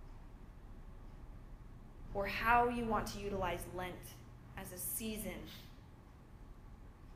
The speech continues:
to remember who God is and what he's done for you. And then at any point during the songs,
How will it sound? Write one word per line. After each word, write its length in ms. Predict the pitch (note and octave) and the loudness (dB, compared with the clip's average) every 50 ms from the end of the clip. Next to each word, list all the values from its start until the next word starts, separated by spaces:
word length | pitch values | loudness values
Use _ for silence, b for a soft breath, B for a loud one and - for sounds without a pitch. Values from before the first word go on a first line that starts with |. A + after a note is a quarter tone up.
| - - - - - - - - - - - - - - - - - | -12 -12 -10 -10 -10 -10 -10 -12 -12 -12 -12 -10 -10 -10 -10 -10 -8
to 80 | - F#3 F3+ | -8 -6 -4
remember 580 | F3+ F3+ F#3 F#3 F#3 F#3 F#3 F3 D#3 D#3 D#3 - - - - - - - - - - - - - - - - - - | -4 -4 -2 -2 -2 -2 -2 -2 -2 -2 -4 -4 -6 -8 -8 -10 -10 -10 -10 -10 -10 -10 -10 -10 -10 -10 -10 -6 -4
who 100 | G#3+ F#3+ | -2 2
God 240 | - F3+ E3+ E3 E3 D#3 D3+ | 4 6 6 6 4 2 -2
is 100 | - - | -4 -6
and 140 | - G3 F#3+ | -6 -4 -6
what 100 | E3+ - - - | -6 -6 -6 -8
he's 120 | - - | -10 -8
done 160 | - - - - - - | -8 -8 -8 -8 -10 -10
for 80 | - G#2+ | -10 -8
you. 160 | G2+ - - - - - - - - - - - - - - - - - - - - - - - - - - - - - - - - - | -8 -8 -8 -10 -10 -10 -12 -12 -12 -12 -14 -12 -12 -12 -12 -14 -14 -14 -14 -14 -14 -14 -14 -14 -14 -14 -14 -14 -14 -14 -14 -12 -6 -2
And 120 | G#3+ A3 | 0 2
then 120 | A3 A3 | 2 2
at 100 | G#3+ G#3 A3 A3+ - - | 2 0 -2 -2 0 2
any 280 | A#3 C4 C4 C#4 C4+ | 4 6 8 6 6
point 260 | C4+ - A#3+ G#3+ F#3+ | 4 2 0 0 0
during 180 | F#3+ G#3 G3 F#3+ | 0 -2 -2 -4
the 100 | F#3+ F#3+ | -4 -4
songs, 600 | - - F#3 F3+ F3+ F#3 F3+ - - - - - | -4 -2 -2 -2 -2 -2 -4 -6 -8 -8 -8 -8